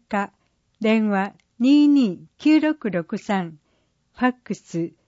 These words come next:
二二九六九四、伊賀鉄道株式会社、電話二一零八六三。写真が掲載されています。写真説明。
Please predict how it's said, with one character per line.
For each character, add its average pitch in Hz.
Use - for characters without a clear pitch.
二 285
二 240
九 294
六 302
九 220
四、 175
伊 233
賀 302
鉄 302
道 185
株 208
式 226
会 202
社、 165
電 226
話 202
二 277
一 180
零 285
八 277
六 175
三。 180
写 247
真 294
が 285
掲 269
載 254
さ 233
れ 226
て 226
い 208
ま 185
す。 -
写 -
真 285
説 254
明。 175